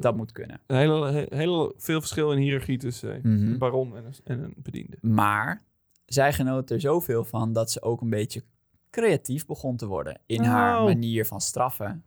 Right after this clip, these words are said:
Speaker 2: Goh.
Speaker 1: Zo was haar eerste stap een handschoen maken, want het slaan is normaal. Ehm, nou deden de meeste mensen dat met hun hand. Zij maakte een handschoen waar dan een soort van, in de palm een soort van scherfjes of, of naaldjes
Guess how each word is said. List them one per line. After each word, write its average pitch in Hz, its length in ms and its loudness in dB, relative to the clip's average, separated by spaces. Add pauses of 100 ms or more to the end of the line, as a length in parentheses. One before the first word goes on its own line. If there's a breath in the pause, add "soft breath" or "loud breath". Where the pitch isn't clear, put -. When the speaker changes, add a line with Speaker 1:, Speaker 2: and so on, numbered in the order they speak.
Speaker 2:
Goh. - 180 -4
Speaker 1:
Zo 131 340 4
was 127 180 0
haar 120 120 -2
eerste - 360 -4
stap 117 340 -2
een 196 80 -12
handschoen 151 520 -6
maken, 139 480 -8 (280 soft breath)
want 113 200 -8
het - 120 -12
slaan 110 320 0
is - 120 -10
normaal. 107 540 -6 (360)
Ehm, - 220 -12 (220)
nou 104 380 -2
deden 110 360 0
de 110 60 -4
meeste 117 340 -2
mensen 107 240 -6
dat 104 120 -6
met 110 160 -8
hun 101 120 -10
hand. 123 360 -2 (220 soft breath)
Zij 117 180 -6
maakte 117 280 -4
een 110 80 -8
handschoen 147 560 -4
waar 117 160 0
dan 110 140 -4
een 110 100 -6
soort - 180 -10
van, 104 200 -12 (320)
in 113 140 -2
de 110 80 2
palm 120 380 0
een 113 60 -6
soort 113 180 -10
van 117 120 -12
scherfjes 110 680 -2
of, 101 120 -14 (100)
of - 200 -10
naaldjes 101 580 0